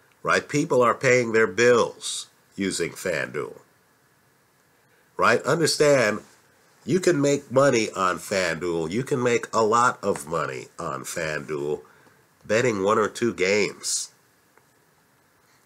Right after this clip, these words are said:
right? Or rather, playing in one or two games. The odds are that high, right? People are, you know, literally putting up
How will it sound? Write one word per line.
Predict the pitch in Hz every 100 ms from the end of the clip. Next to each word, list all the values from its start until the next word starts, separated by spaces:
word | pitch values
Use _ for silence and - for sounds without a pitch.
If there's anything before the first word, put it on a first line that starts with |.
| _ _ _ _
right? | - 90 110 107
Or | 101 98
rather, | 90 101 107 101 101 92 - -
playing | 131 139 123 104 101
in | 101 104 95
one | 101
or | 92
two | 85 104
games. | 80 87 92 85 - - - - _ _ _ _
The | - 98
odds | 110 131 131 113 -
are | 104 101 95 92 - _ _ _ _ _ _ _ _ _ _ _ -
that | 107 113 104 - _
high, | - 104 107 80 - - _ _ _ _ _ _ _
right? | 85 92 98
People | 131 143 147 139 -
are, | 104 107 104 104 107 - _ _ _ _ _ _ _ _ _
you | 107 104
know, | 101 95 92 87 -
literally | 131 151 123 92 82 80
putting | - 135 123 107
up | 107 107